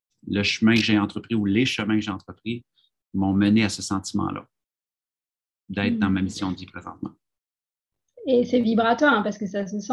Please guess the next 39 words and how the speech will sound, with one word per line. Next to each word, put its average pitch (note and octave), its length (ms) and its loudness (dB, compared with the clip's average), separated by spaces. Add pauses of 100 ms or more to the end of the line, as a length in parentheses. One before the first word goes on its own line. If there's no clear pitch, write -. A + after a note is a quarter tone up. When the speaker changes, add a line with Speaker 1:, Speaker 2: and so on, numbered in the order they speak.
Speaker 2:
là G3 160 -4
quand G#3 200 -10
tu G#3 240 -6
en G#3 100 -6
parles. G#3 260 -4
Je G#3 80 -6
sais G3 140 -12
pas G#3+ 160 -6
si G3+ 140 -14
les G3+ 80 -6
personnes G#3+ 420 -6
le G#3+ 120 -4
sentent, D4+ 300 0
mais, G3+ 320 -6
euh, F#3+ 300 -10 (180)
j'aime G#3+ 220 0
beaucoup D#4 400 6
cette A3+ 160 -4
idée G#3+ 220 0
de G3+ 100 0
créer C#4 520 4
sa A3+ 160 0
mission G#3+ 360 0
de G#3 160 2
vie A#3+ 220 4 (120)
plutôt G3+ 240 -4
que G3 120 -8
de F#3 100 -4
la F3 140 -2
trouver. G3+ 680 -4 (460)
Ça F#3+ 120 -4
nous G#3+ 100 0
met A3+ 140 2
dans A3 100 0
cette F#3+ 200 -2
posture A3 300 -2
d'empowerment, A3 720 2 (320)
quelque - 240 -10
part. - 260 -10